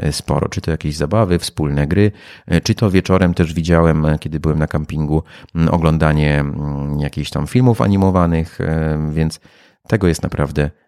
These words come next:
e, dużo. Czy można kupić na miejscu jedzenie? E, można i nawet byłem zaskoczony. Te kampingi, które ja wizytowałem, one miały świetnie zaopatrzone sklepy spożywcze i to w takich cenach, e, całkiem normalnych, jak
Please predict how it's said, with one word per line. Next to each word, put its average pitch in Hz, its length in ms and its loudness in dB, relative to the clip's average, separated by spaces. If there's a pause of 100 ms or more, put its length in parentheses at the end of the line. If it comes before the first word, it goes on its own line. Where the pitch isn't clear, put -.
(120)
e, 73 120 -6
dużo. 67 380 -4 (1080)
Czy - 100 -4
można 101 260 2
kupić - 320 -4
na 87 100 2
miejscu 85 300 -2
jedzenie? 78 400 -2 (720)
E, 78 320 -4
można 117 720 0
i 92 420 0
nawet 92 180 0
byłem 95 200 2
zaskoczony. 87 580 0
Te 82 340 2 (220)
kampingi, 87 440 -2
które 85 260 -2
ja 82 240 0 (120)
wizytowałem, 92 640 0
one 85 200 2
miały 82 220 2
świetnie 135 360 -2
zaopatrzone 107 460 0
sklepy 90 280 -6
spożywcze 82 600 -2 (360)
i 98 120 -2
to 101 120 0
w 90 60 -8
takich 104 280 -2
cenach, 98 420 0
e, 87 360 2
całkiem 87 480 0 (100)
normalnych, 87 680 2
jak 80 300 -2